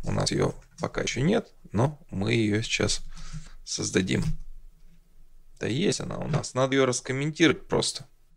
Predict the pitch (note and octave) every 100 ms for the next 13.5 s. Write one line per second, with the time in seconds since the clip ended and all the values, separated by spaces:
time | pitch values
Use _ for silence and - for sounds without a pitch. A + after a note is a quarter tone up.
0 | - G#2+ G#2 G2+ F#2 - G2+ F#2 - D#3
1 | F#3 F#3 F3+ - - C#3 F3+ F#3 - -
2 | - - - - - - - - - -
3 | _ - A2 C#3 C3+ A#2+ G#2 G#2 G2 -
4 | - C#3+ - - - - - - - -
5 | - - - - - - - - - -
6 | - - - - - - - - - E2+
7 | - - _ - A2 F#2+ F2+ - - -
8 | - - G#2+ C3 - A2+ - G#2+ G2+ -
9 | - F#2 D#3+ E3 - G2 - C#3 E3 E3
10 | - - G#2 G#2 G2 F#2 - G2 G2 -
11 | - F#2+ - F#2 - F2+ F2 F2 - -
12 | - - _ _ - - A2 G#2 F2 -
13 | - G#2 B2 G3